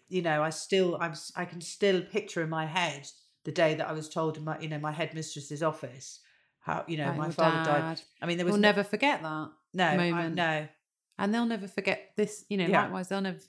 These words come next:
Speaker 2: forget that.
Speaker 1: Yeah. So, um, yeah, that, that kind of particular, um, moment was, was,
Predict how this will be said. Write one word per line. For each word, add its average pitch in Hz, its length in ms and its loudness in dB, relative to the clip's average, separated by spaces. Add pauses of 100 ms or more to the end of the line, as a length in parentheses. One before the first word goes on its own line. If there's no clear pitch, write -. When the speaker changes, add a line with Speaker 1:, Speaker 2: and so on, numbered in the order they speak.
(140)
Speaker 2:
forget - 140 0
that. 180 400 -2
Speaker 1:
Yeah. 156 220 2 (580)
So, 165 560 2 (120)
um, 160 520 0 (1200)
yeah, 139 240 2 (400)
that, 175 300 2
that - 360 -2
kind 170 100 -2
of - 80 -8
particular, 156 760 0 (920)
um, 147 500 0
moment 147 680 -4
was, 147 300 -6 (800)
was, 151 220 -6